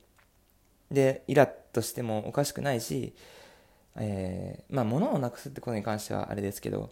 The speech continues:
こう、自分が悪くないっていうこともたくさんあると思うんですよ。まあ、自分が失敗してムッとする人もね、いると思うんですけど、まあ、そもそもそれって何に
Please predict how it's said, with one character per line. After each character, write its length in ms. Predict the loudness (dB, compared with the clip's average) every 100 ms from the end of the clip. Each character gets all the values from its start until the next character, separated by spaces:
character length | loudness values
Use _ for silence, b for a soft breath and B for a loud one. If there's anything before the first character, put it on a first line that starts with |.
| -14 b b b _
こ 40 |
う、 20 | -4
自 220 | 2 4
分 200 | 6 4
が 120 | 4
悪 200 | 6 4
く 120 | 2
な 100 | 0
い 40 | 0
っ 40 | -4 -16 _ _ _ 2
て 100 | 4
い 120 | 4
う 60 |
こ 100 | 2
と 100 | 0
も 240 | 0 -2 -6 -14 _ _
た 100 | -6
く 60 |
さ 80 | -2
ん 40 | 0
あ 40 |
る 60 | 0
と 80 | 0
思 100 | -2
う 20 |
ん 20 |
で 60 | -4
す 80 | -6
よ。 100 | -8 _ _ -20 _ -20 _ _ _ _ _ _ -20 _ -20 _ b b b
ま 60 | -4
あ、 20 |
自 160 | 0 2
分 160 | 2
が 80 | 0
失 160 | -4 -2
敗 140 | -2
し 80 | 0
て 80 | 0
ム 100 | 0
ッ 20 |
と 160 | -2 -2
す 100 | 0
る 80 | 0
人 140 | -2
も 100 | -6
ね、 180 | -6 -10 B B -4
い 80 | -2
る 80 |
と 80 | 2
思 140 | 2 2
う 40 |
ん 40 |
で 80 | 0
す 80 | -2
け 100 | 0
ど、 240 | 0 0 -6 -18 B B B B B
ま 200 | 4 4
あ、 100 | 2 -8 _ _ -20
そ 200 | -6 -4
も 120 | -4
そ 100 | -4
も 80 | -6
そ 160 | 0
れ 80 | 0
っ 40 | 0
て 500 | -2 0 2 0 B B B B
何 360 | 2 2 2 0
に 260 | 2 0